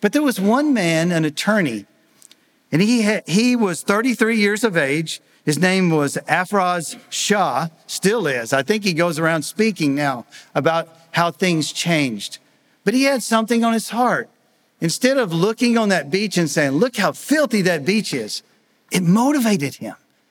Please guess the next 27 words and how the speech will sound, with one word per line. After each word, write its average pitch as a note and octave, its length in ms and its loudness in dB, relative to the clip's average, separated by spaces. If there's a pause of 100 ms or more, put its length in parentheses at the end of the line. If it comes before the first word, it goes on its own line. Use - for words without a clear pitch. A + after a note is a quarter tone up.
(240)
And F3 120 2
he E3+ 60 2
said, D3+ 260 0
"You F3+ 100 2
know C#4 120 2
what? C#4 220 0
I A#3 160 2
believe A#3+ 280 0
that F#3+ 220 0
beach - 460 -2 (280)
can E3 160 2
be D3+ 140 2
different." C#3 580 -2 (460)
And C#3+ 120 -2
so E3+ 180 2
he F#3 120 2
began G3+ 480 2
to D3+ 300 0
ask E3+ 360 0
people E3 280 2
to D3 80 0
help F3+ 280 -2
him C#3 220 2 (220)
clean G#3 280 2
up G3 220 -2
the D#3+ 80 2
beach. - 580 -2